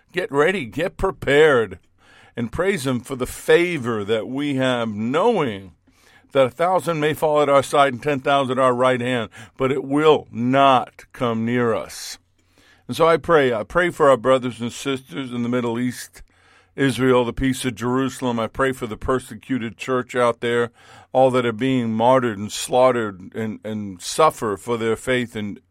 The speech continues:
the Lord Yeshua. Pray for the fatherless and the widows, the innocents, the victims of injustice, for the slaughter of the innocents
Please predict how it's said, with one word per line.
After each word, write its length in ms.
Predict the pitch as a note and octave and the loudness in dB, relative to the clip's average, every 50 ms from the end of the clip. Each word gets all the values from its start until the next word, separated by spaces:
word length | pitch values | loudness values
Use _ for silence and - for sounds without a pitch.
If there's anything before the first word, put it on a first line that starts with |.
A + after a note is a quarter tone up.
| _ _ _ | _ _ _
the 160 | - G#2 A2 A2+ | -14 -10 -8 -6
Lord 500 | A2 A2 A2+ A2+ A2+ A2 G#2 G2 F2+ F2+ _ _ _ _ _ _ _ - | -4 -2 -2 0 0 0 -2 -4 -8 -14 _ _ _ _ _ _ _ -8
Yeshua. 600 | A#2 A2+ - - - B2+ A#2 A2 G#2 F#2 E2+ - - - A#2+ _ _ _ _ _ _ _ _ _ _ _ _ _ _ _ | -6 -6 -4 -2 0 0 2 2 0 0 -2 -6 -16 -20 -20 _ _ _ _ _ _ _ _ _ _ _ _ _ _ _
Pray 180 | - D3 D3+ D#3 | 0 2 2 2
for 140 | - C#3 | 0 -4
the 80 | B2 B2+ | -4 -4
fatherless 800 | A#2+ - - C3+ C3+ C3+ C3 B2 A#2+ A2 G#2 G#2 G#2 - - - | -4 -2 2 2 4 4 2 2 -2 -2 -2 -4 -4 -6 -6 -6
and 80 | A2+ | -4
the 80 | A2+ A2 | -4 -2
widows, 480 | A2+ A#2+ B2+ A#2+ B2 A2+ G#2+ G2+ G2 | -2 -2 0 2 0 0 0 -2 -8
the 200 | - A#2+ A2+ G#2+ | -10 -10 -10 -10
innocents, 840 | - - B2+ C3 C3 C3 C3 - - - G2+ F#2 F#2 F2 - - - - _ _ _ _ _ _ _ | -8 -6 -6 -4 -4 -4 -6 -8 -10 -10 -10 -10 -10 -14 -18 -20 -20 -20 _ _ _ _ _ _ _
the 60 | A#2 | -10
victims 520 | G#2+ A2 C#3+ C3 C3+ - B2+ A#2 A2 G2+ G#2+ | 0 0 2 2 2 -2 -4 -4 -4 -2 0
of 160 | A#2 A2 F#2+ | 0 0 0
injustice, 880 | G#2+ G#2+ G#2+ F#2 A2+ A#2 A2 - - - A#2 G2+ - - - - - - _ _ _ _ _ _ _ _ _ _ _ _ _ _ | -4 -6 -4 -2 0 0 0 -2 -6 -10 -12 -12 -12 -12 -16 -18 -18 -20 _ _ _ _ _ _ _ _ _ _ _ _ _ _
for 520 | _ - C3+ A#2+ A2+ A2+ A2+ A2+ A2 F2+ | _ -2 0 0 2 2 0 0 -2 -4
the 140 | - C3+ C3 | -6 -8 -8
slaughter 480 | - - C#3+ C#3 C#3 C#3 C#3 C#3 - | -6 -2 2 4 6 6 6 4 2
of 100 | B2+ A#2+ | 2 0
the 140 | A2+ B2 B2 | 0 -2 0
innocents 580 | B2 B2 B2 A#2+ - - B2 A#2+ A2+ - - | 0 0 -2 -2 -4 -4 -6 -6 -6 -8 -14